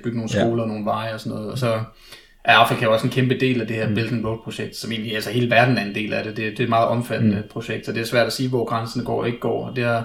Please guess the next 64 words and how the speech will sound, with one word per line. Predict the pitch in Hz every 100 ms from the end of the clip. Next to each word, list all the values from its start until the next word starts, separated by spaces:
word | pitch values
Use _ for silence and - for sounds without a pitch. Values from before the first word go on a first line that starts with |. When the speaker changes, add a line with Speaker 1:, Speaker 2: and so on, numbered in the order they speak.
| 110
Speaker 2:
Ja. | 104 - - - -
Speaker 1:
har |
folk | 123 131
i | 123
Kommunistpartiet | 139 147 170 131 131 123
også | 123
svært | - 127 120
ved | 123
at |
finde | 123 120
ud | 117
af, |
sådan, | 107 117
hvad, | 120 120
hvad | 123
går | 120
det | 120
egentlig | 117 113 117
ud | 139
på, | 135 127 113
og | 113
det, | 117 -
det | 123
løber | 131 123
lidt | 113 113
løbsk. | 117 113 - -
Men | 117
Afrika | 120 - 123 - - -
er | 123
en | 120
meget | 113 110
vigtig | 120 123 117
del | 110 123
også | 120 117
for, | - 117 113
for | 123
Kina. | - 117 117 - - - _ - - -
Speaker 2:
Og | -
det | 113
er |
jo |
så, | 110 110 - - - -
så | -
er | 113
det | 101
så | 101 98 - -
muligvis | 123 117 110 -
et | 104
lovende | 104 107
marked | 101 92 95
for | -
baijiu. | - 95 90 82 - _ - -
Speaker 1:
Måske, | 147 - 208 196
altså | 135 143
nu | 160 151
kender | - 170
jeg | 143
ikke | 135 156
rigtig | 156 -
til, | 143 131 123
til | 139
Afrikas, | 123 185 143 131 -
øh, | 131 123
<laughs> | 117